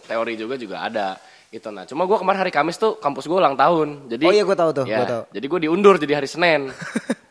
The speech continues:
Speaker 1: Ini Minggu nih, besok gua U T S terakhir.
Speaker 2: Besok, besok.
Speaker 1: Ya, yang lain-lain tuh masih seminggu lagi, kayak gitu.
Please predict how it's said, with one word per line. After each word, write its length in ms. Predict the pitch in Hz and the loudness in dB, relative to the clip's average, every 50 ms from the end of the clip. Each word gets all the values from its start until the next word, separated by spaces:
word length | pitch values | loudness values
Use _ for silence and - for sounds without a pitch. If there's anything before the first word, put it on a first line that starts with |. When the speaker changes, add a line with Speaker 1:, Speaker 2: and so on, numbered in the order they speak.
| _ | _
Speaker 1:
Ini 160 | - 139 175 185 | -8 -4 -2 0
Minggu 240 | 180 170 175 196 | 0 4 4 6
nih, 400 | 202 196 175 147 123 - - - | 6 6 4 4 0 -2 -10 -8
besok 240 | 107 107 - 156 156 | -8 -6 -6 -4 -4
gua 60 | 165 | -4
U 40 | 156 | -2
T 60 | - | 0
S 160 | 156 156 - - | 0 0 2 2
terakhir. 320 | 156 156 - - 165 160 | 0 0 0 0 0 0
Speaker 2:
Besok, 260 | 156 156 147 156 139 120 | 0 0 0 0 0 0
besok. 180 | 123 131 131 139 | -4 -6 -4 -4
Speaker 1:
Ya, 160 | 143 139 135 | -2 -2 -2
yang 80 | 139 | -2
lain-lain 240 | 143 147 156 151 175 | -2 -2 -4 -4 -6
tuh 80 | 190 233 | -8 -8
masih 160 | 240 208 - | -10 -12 -12
seminggu 320 | 170 - 156 156 151 147 | -10 -10 -8 -8 -6 -2
lagi, 480 | 160 160 170 175 175 165 175 175 175 156 | 2 2 2 0 0 -2 0 0 0 0
kayak 120 | 147 143 320 | 0 0 0
gitu. 160 | 302 - 269 | 0 0 -2